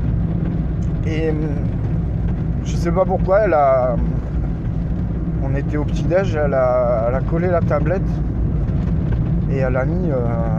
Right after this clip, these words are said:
merde, c'est quoi ? C'est pas, c'est pas B F M, c'est, euh, il est sur quoi, le R M C Découverte le matin ? Et donc je me suis fadé Jean-Jacques Bourdin.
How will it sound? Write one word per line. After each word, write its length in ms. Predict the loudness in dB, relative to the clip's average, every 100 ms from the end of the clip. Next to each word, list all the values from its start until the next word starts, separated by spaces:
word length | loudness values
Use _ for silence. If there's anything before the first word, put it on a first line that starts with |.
| 0 -2 0 -2 -2 -2 -2 -2 -2 -2 -2 0
merde, 160 | 0 -2
c'est 160 | -2 -2 -2
quoi ? 140 | -2 0 0
C'est 200 | 0 0 0 0
pas, 80 | 0
c'est 180 | 0 0
pas 140 | 0
B 140 | 0 0 0
F 120 | 0
M, 80 | 0
c'est, 160 | 0 0
euh, 400 | 0 -2 -2 0
il 80 | 0
est 40 |
sur 160 | 0 -2 0
quoi, 100 | 0
le 80 | 0
R 140 | 0
M 80 | -2
C 120 | -2 -2
Découverte 400 | 0 0 0 0
le 80 | 0
matin ? 240 | 0 0 0 0 -2 0 0 0 0 0 0 0 2 2 2 2 0 2 2 2 2 2
Et 60 |
donc 180 | 2 2
je 100 | 2
me 80 | 0
suis 180 | 0 0
fadé 360 | 0 2 2
Jean-Jacques 360 | 0 0 0 0
Bourdin. 400 | 0 0 0